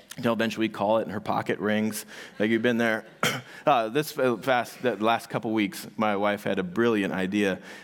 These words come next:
um, of we need to watch less T V, especially over the holiday season, which that's something I should say yes to, but, um, I struggled with that 'cause I, I love to just kinda shut off and watch T V. But she says, "Here's what's gonna help. We're gonna do a puzzle together as a family."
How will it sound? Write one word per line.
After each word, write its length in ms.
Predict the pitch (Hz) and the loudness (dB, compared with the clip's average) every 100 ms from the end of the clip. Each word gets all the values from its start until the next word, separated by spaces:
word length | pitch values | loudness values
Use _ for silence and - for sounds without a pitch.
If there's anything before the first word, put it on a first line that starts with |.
| - | -2
um, 300 | 104 98 95 | 0 0 0
of 240 | 95 95 95 | -2 -2 0
we 120 | 117 | 2
need 200 | 110 104 | 2 0
to 80 | 98 | 0
watch 280 | 95 92 87 | 0 0 0
less 320 | 92 92 - | 0 0 -6
T 260 | - 101 | -2 0
V, 320 | 87 92 90 107 - | 2 2 0 -2 -10
especially 340 | 85 - 92 92 | -8 -4 -2 0
over 140 | 90 | -2
the 40 | |
holiday 400 | 82 90 92 87 | 0 0 0 -2
season, 440 | 85 90 87 90 90 | -4 -4 -2 -2 -2
which 120 | 104 | 0
that's 140 | 147 | 0
something 320 | - 139 135 117 | 0 -2 0 -2
I 80 | |
should 320 | 95 - 110 107 | -2 -2 -2 0
say 200 | 113 101 | 0 0
yes 360 | 92 107 - | 0 0 -2
to, 280 | - 107 104 | -2 2 2
but, 180 | 101 92 - - - | 0 -2 -6 -12 0
um, 400 | 104 95 90 87 | 2 2 0 -2
I 80 | 113 | -2
struggled 540 | 104 - 110 110 117 | -2 0 2 2 0
with 180 | 113 104 | 0 0
that 380 | 113 110 110 - | 2 2 0 -2
'cause 120 | 110 | -2
I, 140 | 104 98 | 2 2
I 360 | 95 98 98 | 2 0 0
love 280 | 98 101 95 | 2 0 0
to 100 | 98 | -4
just 240 | 95 - | -6 -6
kinda 200 | - 95 | -4 -2
shut 240 | 87 107 98 | -2 0 2
off 200 | 87 87 | 0 0
and 120 | 95 | -2
watch 180 | 90 90 | -2 -2
T 140 | 95 | -2
V. 160 | 90 92 | 0 0
But 180 | 85 80 | 0 0
she 160 | 135 | 0
says, 240 | 120 104 101 | 0 -2 0
"Here's 220 | 147 117 | -2 -2
what's 160 | 127 | -6
gonna 180 | - 120 | -2 -2
help. 300 | 95 107 101 - - | 0 0 -2 -12 -4
We're 140 | 135 147 | 0 2
gonna 160 | 143 | 2
do 120 | 127 | 0
a 40 | 107 | 0
puzzle 480 | - 135 131 110 90 | 0 0 0 -2 -6
together 420 | 104 98 95 92 | 0 0 2 0
as 140 | 87 | -2
a 40 | 82 | -4
family." 540 | - 107 95 85 | -2 -2 0 -2